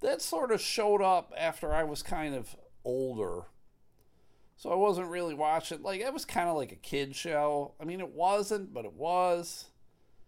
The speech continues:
So I didn't really wa-, I didn't watch that.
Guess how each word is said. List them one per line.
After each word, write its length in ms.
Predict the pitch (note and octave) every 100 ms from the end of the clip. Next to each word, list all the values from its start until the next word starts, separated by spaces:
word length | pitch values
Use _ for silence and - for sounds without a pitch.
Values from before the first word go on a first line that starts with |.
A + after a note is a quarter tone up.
| - _
So 100 | -
I 40 |
didn't 120 | F#3
really 220 | F3 C#3+ G#2+
wa-, 300 | F#2+ A2+ -
I 120 | D3+
didn't 220 | E3 D#3
watch 400 | A#2+ C3+ C3+ -
that. 580 | - A#2+ C#3+ D3 C#3+ -